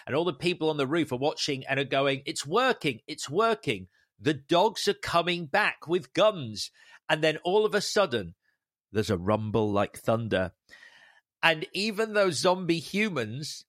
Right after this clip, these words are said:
don't attack dogs, a horde of zombie dogs appear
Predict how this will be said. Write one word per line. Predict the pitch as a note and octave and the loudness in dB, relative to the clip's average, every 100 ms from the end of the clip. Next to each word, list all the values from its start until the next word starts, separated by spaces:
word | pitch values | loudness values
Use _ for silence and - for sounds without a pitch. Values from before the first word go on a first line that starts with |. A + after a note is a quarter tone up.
| _ _ _ _ | _ _ _ _
don't | D3 E3+ E3+ E3 | 4 4 2 -2
attack | C#3 - D3+ - C#3 | -2 2 0 0 0
dogs, | F#3 D#3+ A#2+ C3 - - _ _ - - _ | 4 4 2 -2 -8 -8 _ _ -20 -20 _
a | F3 F#3 | 2 4
horde | C#3 F2+ F#3 A3 B3 A#3+ - | 2 2 4 6 4 2 0
of | F3+ | 0
zombie | C3+ G#2 B2 G3+ A3+ G3+ G#3+ D#3+ | 0 0 4 4 2 -2 -2 -2
dogs | D3 G#3 A3 - - | 2 4 4 0 -2
appear | C#3 A2+ A#2+ G#2+ A#2 | -2 0 2 2 0